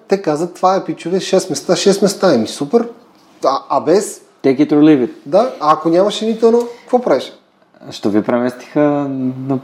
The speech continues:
Speaker 2: на външния паркинг, а не вътре?
Speaker 1: Просто защото там има зарядни станции.
Speaker 2: Да, това е
Speaker 1: Отвънка,
Speaker 2: готино.
Speaker 1: което е готино,
Speaker 2: А
Speaker 1: защото
Speaker 2: що не
Speaker 1: когато се
Speaker 2: добавите
Speaker 1: зарежда
Speaker 2: просто места в паркинга?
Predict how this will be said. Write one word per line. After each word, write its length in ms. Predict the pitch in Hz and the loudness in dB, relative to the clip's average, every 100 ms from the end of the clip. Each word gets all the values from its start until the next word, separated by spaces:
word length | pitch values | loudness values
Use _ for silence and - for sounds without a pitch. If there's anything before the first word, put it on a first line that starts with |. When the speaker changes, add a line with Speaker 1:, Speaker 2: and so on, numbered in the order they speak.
| - | -2
Speaker 2:
на 120 | 139 | 0
външния 340 | 135 135 139 120 | 0 -2 -4 -4
паркинг, 340 | 113 - 113 | -4 -2 -2
а 60 | 117 | 0
не 100 | 113 | 2
вътре? 240 | 110 - | 0 0
Speaker 1:
Просто 180 | 165 180 | 0 2
защото 260 | 175 - - | 0 -4 0
там 140 | 175 | 4
има 140 | 175 170 | 4 4
зарядни 360 | 160 160 156 | 4 2 2
станции. 460 | - 117 98 - 92 - - | -2 -6 -6 -8 -14 -18 -10
Speaker 2:
Да, 360 | 123 107 107 101 | -4 0 0 -2
това 140 | 127 117 | -4 -2
е 40 | |
Speaker 1:
Отвънка, 120 | 113 120 - | 2 2 2
Speaker 2:
готино. 120 | 107 | 0
Speaker 1:
което 260 | 170 170 165 | 0 0 0
е 20 | |
готино, 300 | 151 160 180 | 0 0 0
Speaker 2:
А 40 | |
Speaker 1:
защото 160 | - 165 | -4 -4
Speaker 2:
що 180 | - 110 | 0 0
не 20 | |
Speaker 1:
когато 120 | 107 113 | 0 -2
се 40 | 135 | -2
Speaker 2:
добавите 400 | 123 135 147 143 | 2 4 2 -2
Speaker 1:
зарежда 140 | 165 | -4
Speaker 2:
просто 320 | 151 160 - 170 175 170 170 | -4 -4 2 4 6 4 0
места 320 | 170 170 170 151 | 0 -2 0 -2
в 40 | 151 | 0
паркинга? 400 | 185 180 196 143 | -2 -2 -2 -4